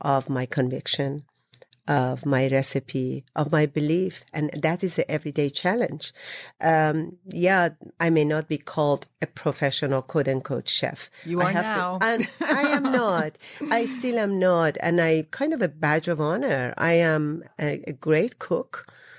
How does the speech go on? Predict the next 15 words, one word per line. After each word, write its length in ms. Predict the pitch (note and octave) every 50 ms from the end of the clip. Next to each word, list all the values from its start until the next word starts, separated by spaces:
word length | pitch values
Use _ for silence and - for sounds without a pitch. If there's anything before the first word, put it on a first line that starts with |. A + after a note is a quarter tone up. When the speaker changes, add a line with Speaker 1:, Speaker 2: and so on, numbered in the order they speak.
| - - _ _ _
Speaker 1:
who 680 | - - - A3+ A#3 A3+ A3+ A#3 A#3+ A#3+ A#3+ B3 A#3+ A3+ _ -
may 280 | A#3 A3+ A#3 B3 C4
not 360 | B3+ B3+ C4+ C4+ D4+ E4+ E4
have 240 | - - A#3+ C4 C#4
a 80 | C#4 C4+
good 280 | - - - C4 C4+ - - -
and 180 | - F3+ F3+ F3+
doesn't 280 | F#3+ G#3 G3+ A#3 A3+
have 160 | G3 G3+ A3 G3
a 60 | F#3+
good 240 | F#3 - A3 A3 - _ _ -
knife 600 | - - - F3 F3+ F#3+ F#3+ F#3 F#3 F3+ G3 C4 -
skill. 340 | - - - - C#3 - -
So 380 | - - - F3 F3 G#3 G#3 - -
what? 400 | - F3+ A#3+ A#3+ _ - - -